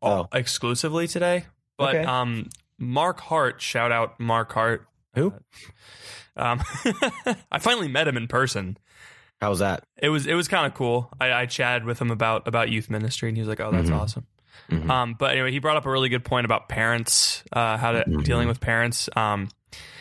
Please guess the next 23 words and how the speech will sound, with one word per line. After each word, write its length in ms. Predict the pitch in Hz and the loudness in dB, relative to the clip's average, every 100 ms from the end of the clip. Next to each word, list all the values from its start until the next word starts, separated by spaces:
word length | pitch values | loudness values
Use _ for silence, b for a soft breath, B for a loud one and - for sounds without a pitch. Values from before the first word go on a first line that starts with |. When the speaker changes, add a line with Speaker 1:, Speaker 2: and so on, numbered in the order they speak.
| B B B | B B B
Speaker 1:
he 140 | - 151 | 0 2
was 140 | 135 | 2
<laughs> 60 | - | 2
telling 260 | 170 147 | 2 2
a 40 | 127 | 0
story 380 | - 131 123 123 | 0 2 2 2
about 420 | 120 120 113 - | 2 2 0 -6
his, 400 | - 127 123 110 | -2 2 2 2
uh, 260 | 120 107 107 | 2 2 0
his 440 | 120 131 - - - | 0 2 2 -2 -2
kids' 360 | - 131 120 | 0 2 2
life 240 | 120 123 120 | 2 2 2
team 340 | 139 127 127 | 0 0 0
back 280 | 120 120 117 | 0 0 0
at 180 | 113 - | -4 -2
his 160 | 123 | -2
parish 400 | - 117 113 113 | 0 2 2 0
and 80 | 120 | 0
how 220 | 113 113 | 0 0
they 180 | 104 117 | 0 0
always 240 | 117 120 123 | 0 0 0
have, 180 | 110 | 0
um, 340 | 104 101 98 | 0 0 -2